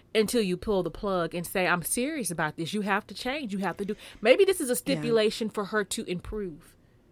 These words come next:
Speaker 2: I, hey, listen, I agree. I, I, I will admit, when you see the headline, your
Speaker 1: Mm-hmm.
Speaker 2: gut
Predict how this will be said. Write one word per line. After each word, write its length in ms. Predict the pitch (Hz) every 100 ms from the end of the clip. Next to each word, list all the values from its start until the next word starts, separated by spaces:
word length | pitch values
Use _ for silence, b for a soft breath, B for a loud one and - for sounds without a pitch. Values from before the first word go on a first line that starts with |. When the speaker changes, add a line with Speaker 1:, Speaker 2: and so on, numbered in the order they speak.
| _ _ _ _ _ _ - - B B B B B _ _ _
Speaker 2:
I, 80 | - - - - _ _ _ _ -
hey, 640 | - 185 151 127 - 160 _ -
listen, 840 | 143 170 160 - 131 120 131 151 - -
I 160 | 151 190
agree. 800 | 190 143 139 151 143 131 - - -
I, 120 | 151 -
I, 140 | 160 -
I 140 | 160
will 320 | 151 196 190
admit, 600 | 175 131 143 135 127 - - _ _ -
when 140 | 156
you 100 | 160
see 240 | 156 208 214
the 100 | 170
headline, 800 | 143 127 123 113 73 - - 160 _ _
your 180 | 147 151
Speaker 1:
Mm-hmm. 180 | 247 247
Speaker 2:
gut 240 | 190